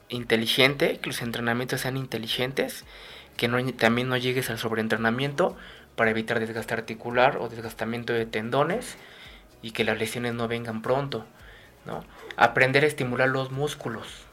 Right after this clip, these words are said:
con la carga, no nada más es peso, peso. Hay muchas técnicas que se han investigado últimamente que han podido generar más fibra muscular bajo tiempos, en excéntricas, tiempos en concéntricas, las técnicas de doble stop,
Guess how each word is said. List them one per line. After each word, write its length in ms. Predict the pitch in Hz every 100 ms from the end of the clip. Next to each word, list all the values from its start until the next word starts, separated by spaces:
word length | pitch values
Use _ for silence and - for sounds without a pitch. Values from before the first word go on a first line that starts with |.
| -
con 180 | - 110
la 80 | 98
carga, 440 | - 120 127 117
no 120 | 110 113
nada 160 | 123
más 180 | 123 120
es 140 | 120
peso, 500 | - 120 113 - 117
peso. 400 | - 113 120 113 - - - - - -
Hay 100 | 113
muchas 340 | 120 117 127
técnicas 420 | - 127 139 120 -
que 260 | 113 107
se 120 | 107
han 80 | 117
investigado 520 | 127 110 - 110 113
últimamente 760 | 117 120 127 127 127 120 123 123 - - - -
que 80 | -
han 160 | 110 110
podido 580 | 120 117 113 113 113 113 - - -
generar 460 | - 107 107 110
más 160 | 117 110
fibra 260 | 117 117
muscular 640 | 110 110 - 131 117 117 - - - -
bajo 340 | - 104 107 107
tiempos, 840 | 117 120 117 113 120 123 120 - - -
en 160 | - 98
excéntricas, 960 | 98 - 123 123 123 127 - 123 120 -
tiempos 460 | - 113 113 113 110
en 120 | 101
concéntricas, 1120 | 101 104 - 120 120 117 120 - 123 120 - - - - -
las 160 | - 113
técnicas 400 | 113 117 113 107
de 120 | 101
doble 260 | 110 110 107
stop, 680 | - - 117 123 123 120